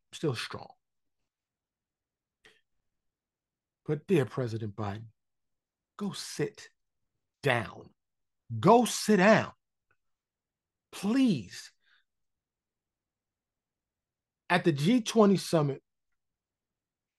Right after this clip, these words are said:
wrapping up a speech, the president of the United States said, the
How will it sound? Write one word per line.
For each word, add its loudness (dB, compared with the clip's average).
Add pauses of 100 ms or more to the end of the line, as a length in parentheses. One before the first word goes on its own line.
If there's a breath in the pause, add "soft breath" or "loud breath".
(760)
wrapping 0
up -4
a -12
speech, -12 (760 soft breath)
the 0
president 2
of -2
the -14
United 0
States 0
said, 0
the -4